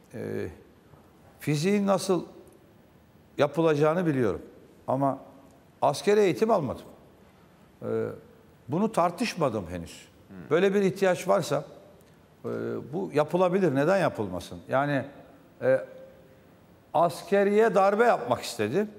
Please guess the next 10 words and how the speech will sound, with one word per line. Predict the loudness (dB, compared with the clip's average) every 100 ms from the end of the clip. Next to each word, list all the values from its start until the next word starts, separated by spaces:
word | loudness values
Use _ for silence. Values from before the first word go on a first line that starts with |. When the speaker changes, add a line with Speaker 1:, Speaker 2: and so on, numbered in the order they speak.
| -20 -20 -20 -20 -20 -20 _ _ _
Speaker 1:
Ee, | -4 -4 -2
onun | 0 2 2
için | 0 0 2
askeri | 2 2 2
okulları | 4 2 2 2 4
kapatıyorum. | 2 2 2 2 2 -2 -12 -20 -20 -20 -20 _ -20 _ _ _ -6
E, | -2
hakimler | 2 2 2 0 2 2 4
de | 2
fetö'cüydü. | 2 2 0 0 -4 -4 -6